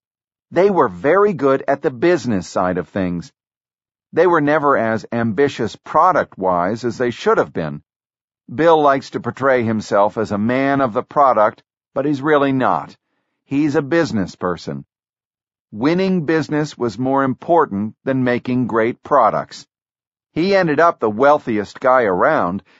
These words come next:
and if that was his goal, then he achieved it. But it's never been my goal, and I wonder, in the end,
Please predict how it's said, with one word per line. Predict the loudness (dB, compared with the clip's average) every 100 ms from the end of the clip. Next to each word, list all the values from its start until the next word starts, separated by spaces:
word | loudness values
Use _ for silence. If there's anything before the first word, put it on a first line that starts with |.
| -10
and | -4
if | -4 0
that | 0
was | 0 -2
his | -4 -4
goal, | 2 4 4 2 0 -4 -10 _
then | -4 -2
he | -2
achieved | -4 -4 -2 -2
it. | -6 -8 _ _ _ _ _ _ _ -6
But | -4
it's | -4 -2
never | -2 0
been | -2 -2 0
my | 0 0 -2
goal, | 0 0 0 -4 _ -4
and | 0
I | 0
wonder, | 0 2 2 2 0 0
in | -2 -2
the | 0 0
end, | 0 -2